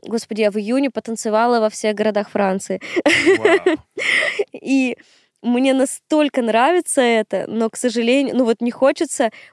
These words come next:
Speaker 1: мне не хочется экономить, мне не хочется снижать уровень своей жизни. Я хочу, как бы это ни звучало щас невозвышенно,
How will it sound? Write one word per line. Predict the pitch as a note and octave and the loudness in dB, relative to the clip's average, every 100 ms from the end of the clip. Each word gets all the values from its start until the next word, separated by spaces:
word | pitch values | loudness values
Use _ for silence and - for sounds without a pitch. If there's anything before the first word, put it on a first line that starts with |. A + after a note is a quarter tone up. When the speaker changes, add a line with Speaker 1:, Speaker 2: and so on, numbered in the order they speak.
| - | -2
Speaker 1:
мне | B3+ C4+ C4 | 0 0 0
не | B3 | -2
хочется | - A#3 A#3 - A3 | -2 -2 -4 -8 -6
экономить, | A3+ G#3+ G3 - | -4 -4 -6 -6
мне | G3+ | -6
не | G#3 | -4
хочется | G#3 A3 C#4 B3+ | -2 -2 -4 -10
снижать | A#3 A3 G#3+ A3+ A#3 | -6 -2 -2 -2 -2
уровень | A#3 A3 | -2 -4
своей | A3 G#3+ G#3+ | -6 -4 -4
жизни. | A3 A3+ G#3 F#3+ - - _ | -2 -2 -4 -10 -16 -20 _
Я | A3+ | -6
хочу, | A#3+ - - B3 C#4 - _ _ _ _ _ _ _ _ _ | -6 -6 -4 -2 -2 -6 _ _ _ _ _ _ _ _ _
как | B3+ B3 | -2 0
бы | B3 | 2
это | B3+ C4 | 0 0
ни | A3+ | -2
звучало | A3+ - A#3 | -4 0 0
щас | G#3+ - | 0 -4
невозвышенно, | A#3 B3 A3 G#3+ G#3+ - A3 B3+ | -2 0 0 0 -2 -2 -2 -4